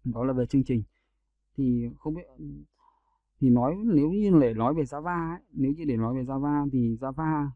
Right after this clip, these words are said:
nó chính là một cái ngôn ngữ được, ờ, Sun Microsystem nó phát hành vào năm một nghìn chín trăm chín mươi lăm, nó chính là năm sinh của mình. Đấy. Thì hồi đấy thì, ờ, ngôn ngữ hồi đấy thì Java khá là ưa dụng,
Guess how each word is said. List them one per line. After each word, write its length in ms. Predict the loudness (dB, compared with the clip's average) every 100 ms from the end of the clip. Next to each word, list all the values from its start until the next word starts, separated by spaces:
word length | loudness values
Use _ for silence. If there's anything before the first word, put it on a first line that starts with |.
| -4
nó 140 | -4
chính 240 | 0 2 4
là 60 |
một 120 | 4 2
cái 100 | 4
ngôn 240 | 6 8
ngữ 240 | 6 4 0
được, 180 | 0 0
ờ, 160 | 0 0 -4 -10 _ _ _ _ _ _ _
Sun 420 | -12 4 6 6 6
Microsystem 1040 | 2 2 2 4 4 0 -4 2 6 6 4 -8 _ _
nó 240 | -4 -2
phát 200 | 0 0
hành 200 | 4 4 4 _ _
vào 160 | -6 -2
năm 200 | 2 6
một 80 | 8
nghìn 160 | 6 4
chín 140 | 0
trăm 120 | 2
chín 120 | 6
mươi 60 | 6
lăm, 160 | 6 2
nó 160 | -4 -2
chính 160 | 2
là 60 | 4
năm 120 | 4
sinh 160 | 2 0
của 60 |
mình. 180 | 0 -2 -6 _ _ _ -12
Đấy. 260 | -8 -8 -10 _ _ _ _
Thì 360 | 0 0 -2 -8 _ _ _
hồi 200 | -6 0
đấy 160 | 0 0
thì, 400 | 2 2 4 2
ờ, 340 | -2 -8 -12 -10
ngôn 280 | -2 2 2
ngữ 80 | 0
hồi 360 | -4 -2 -2
đấy 200 | -2 -2
thì 140 | 0 0
Java 480 | -2 -8 -10 -10 -12 -14
khá 160 | -8 -6
là 80 | -4
ưa 180 | -4
dụng, 240 | -4 -6